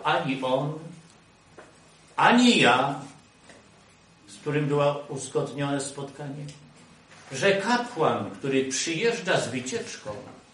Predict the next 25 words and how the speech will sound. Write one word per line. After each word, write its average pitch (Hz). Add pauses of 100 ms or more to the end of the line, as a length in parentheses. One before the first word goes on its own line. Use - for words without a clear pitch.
(180)
to 254
jest 196
ten 262
właśnie, 208
który 175
otrzymuje 170
przekazy 139
od 127
Matki 113
Bożej, 104
ponieważ 131 (160)
on 123
się -
nie 269
przedstawił, - (840)
że 120
jest 135
odbiorcą 165
przekazu, -
lecz - (1080)
że 180
jest 180
jednym 226
z -
kapłanów 190